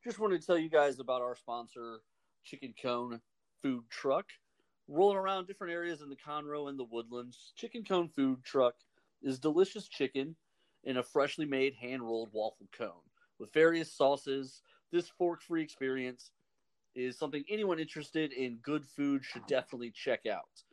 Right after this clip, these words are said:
The Chicken Cone Truck is, is parking at various events near you every weekend. For more information, interested parties should check out Nerd Thug Radio's Facebook page for various locations and listings every weekend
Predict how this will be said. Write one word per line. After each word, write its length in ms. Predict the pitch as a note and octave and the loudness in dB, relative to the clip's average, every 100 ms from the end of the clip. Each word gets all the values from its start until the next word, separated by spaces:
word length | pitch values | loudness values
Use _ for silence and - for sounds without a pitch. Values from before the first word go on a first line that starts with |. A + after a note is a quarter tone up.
| _ _ _ _ _ _ _ _ | _ _ _ _ _ _ _ _
The 80 | - | -10
Chicken 300 | C#3 A3 A3+ | -6 -4 -4
Cone 380 | - G3 F3+ F3 | 2 4 4 2
Truck 300 | - F#3+ F#3+ | 4 6 6
is, 140 | D3 C3 - | 2 -8 -8
is 160 | C#3+ C3 | -6 -2
parking 400 | - D3 D3 C3 | 2 2 2 -4
at 140 | A#2 | 2
various 340 | D3 E3 D3+ D3 | 4 4 0 -4
events 340 | C3 C#3+ C#3 | -4 -4 -4
near 180 | D3+ D3 | -4 -2
you 240 | C#3 E3 C#3 | 0 2 2
every 220 | C3 C#3 | 0 -2
weekend. 460 | B2+ D3 F#3 G#3 C4 - _ _ _ _ _ _ _ _ | -4 -4 -6 -8 -10 -14 _ _ _ _ _ _ _ _
For 100 | - | 0
more 220 | A#3+ D#4+ C4+ | 4 4 2
information, 580 | F3 C#3 A2+ - E3+ - _ A#3+ | -2 -6 -6 -10 -18 -20 _ -6
interested 400 | D4 A3+ G3 E3 | -6 -6 -4 4
parties 300 | C#3+ C#3 - | 6 4 -4
should 120 | C3+ | -6
check 200 | D3+ D3 | -2 0
out 160 | C3+ | -2
Nerd 240 | C#3 F3+ E3+ | 0 0 2
Thug 180 | F#3 D3+ | 0 2
Radio's 380 | D#3 D3 C3 - | 0 2 0 0
Facebook 400 | E3+ D#3+ A2+ G2+ | -4 -4 -10 -4
page 440 | A#2+ A2+ A#2 - _ _ _ _ _ - | -4 -2 -6 -14 _ _ _ _ _ -8
for 120 | C#3+ | 4
various 340 | G#3 G#3 G3 | 6 6 4
locations 500 | F3 D#3+ E3+ D#3+ D#3+ | -4 -2 -4 -6 -10
and 140 | D3 C3+ | -8 -2
listings 640 | C#3+ - C3+ C3 B2 _ | -2 -2 -6 -6 -10 _
every 280 | D#3+ D3+ C#3+ | -2 0 0
weekend 540 | B2+ B2 - A#2 A2+ | -4 -4 -4 -4 -4